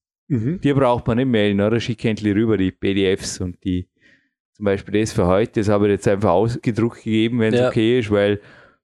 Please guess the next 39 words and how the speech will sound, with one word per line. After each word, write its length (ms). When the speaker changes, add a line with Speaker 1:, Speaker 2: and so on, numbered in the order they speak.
Speaker 2:
wozu 300
brauchst 400
du 60
da 60
Kopien, 520
oder? 240
Also 220
nicht, 220
dass 120
ich 100
dir 180
misstrauen 600
würde, 220
aber 320
wo 180
liegt 260
der 60
Sinn? 340
Also 180
Speaker 1:
Ja. 80
Speaker 2:
er 80
kann 260
auch 160
keine 300
P 160
D 180
Fs 80
schicken, 400
weil 140
er 80
hat 160
nur 140
Zetteln 420
von 200
mir. 240
Wir 140
bleiben 300
hier 180
oldschool. 400